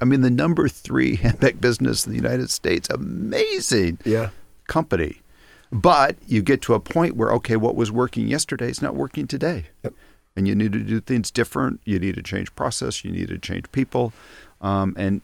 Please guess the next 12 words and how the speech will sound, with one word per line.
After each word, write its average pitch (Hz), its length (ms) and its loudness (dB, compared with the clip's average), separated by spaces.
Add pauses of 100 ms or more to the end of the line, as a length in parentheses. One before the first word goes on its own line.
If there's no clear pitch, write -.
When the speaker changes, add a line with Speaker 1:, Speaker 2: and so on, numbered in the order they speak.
(120)
Speaker 1:
and 98 340 0 (220)
I 101 100 2
think - 220 0
you 95 60 -8
go 101 100 2
back 92 420 0
to - 80 -6
that 87 360 0
being 104 260 0
empathetic, 90 840 -4
b-, - 80 -10 (100)
being 95 460 2